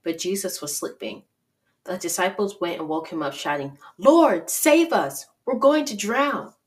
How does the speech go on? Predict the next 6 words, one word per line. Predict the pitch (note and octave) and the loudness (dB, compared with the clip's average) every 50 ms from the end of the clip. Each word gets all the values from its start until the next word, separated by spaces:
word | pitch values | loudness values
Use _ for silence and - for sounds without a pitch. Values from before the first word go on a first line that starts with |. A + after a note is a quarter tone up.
| _ _ _ _ _ _ _ _ _ _ _ _ _ - | _ _ _ _ _ _ _ _ _ _ _ _ _ -8
Jesus | - A3 A3+ A#3 B3 B3+ - | -4 -4 -2 -2 -4 -4 -4
responded, | B3+ - - - - C#3 C#3 C#3+ C#3+ D3 C#3+ C#3+ - _ _ _ _ _ _ _ _ _ _ _ - | -6 -6 -6 -8 -10 -10 -10 -8 -10 -10 -12 -12 -14 _ _ _ _ _ _ _ _ _ _ _ -8
"Why | - E3+ F3+ A3+ | -4 -2 -2 0
are | B3+ C4+ | -2 -4
you | B3+ C4 A#3 | -4 -4 -6
afraid? | F#3+ - - - G3 G3+ F3+ C#3 C#3 - - | -6 -6 -8 -8 -8 -8 -6 -8 -8 -12 -16